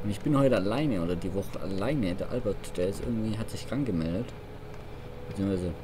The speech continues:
er ist krank, hat sich nicht mal krank gemeldet. Ich weiß nicht, ob ich dem eine Abmahnung geben soll. Wenn nicht dritter Arbeitstag, spätestens heute müsste eigentlich die Krankmeldung eintreffen.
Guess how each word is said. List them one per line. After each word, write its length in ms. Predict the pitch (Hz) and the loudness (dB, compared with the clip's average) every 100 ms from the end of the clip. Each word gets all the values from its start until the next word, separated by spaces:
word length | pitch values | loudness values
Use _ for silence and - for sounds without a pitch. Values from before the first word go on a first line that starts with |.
| - | -6
er 120 | 85 - | -4 -2
ist 200 | - - | -4 -2
krank, 240 | 87 95 | -2 -2
hat 120 | 90 | -2
sich 100 | 101 | -2
nicht 120 | 113 | 0
mal 100 | 117 | 0
krank 240 | 92 120 123 | 0 2 2
gemeldet. 420 | 92 82 82 85 | 2 0 0 -2
Ich 220 | 87 - | -2 0
weiß 180 | 98 - | -2 0
nicht, 80 | 101 | -2
ob 80 | 95 | -4
ich 80 | |
dem 120 | - 101 | -4 -4
eine 100 | - | -4
Abmahnung 400 | - 87 85 85 | -4 -4 -2 -2
geben 260 | 82 85 | -2 -2
soll. 120 | 92 95 - - - - - - - | -4 -4 -6 -10 -8 -8 -6 -8 -4
Wenn 80 | 98 | -4
nicht 160 | 98 - | -4 -4
dritter 200 | 110 113 | -2 0
Arbeitstag, 580 | 87 120 117 - 127 127 - - - | 0 0 0 0 0 0 -2 -6 -2
spätestens 480 | 101 101 104 101 | 2 2 0 -2
heute 220 | 101 104 113 | 0 2 2
müsste 260 | 110 - | 0 0
eigentlich 200 | 110 107 | 0 0
die 80 | 101 | -2
Krankmeldung 580 | 107 135 104 98 92 - | -2 -2 0 -2 -2 -4
eintreffen. 480 | - - 92 107 | -6 -6 -8 -6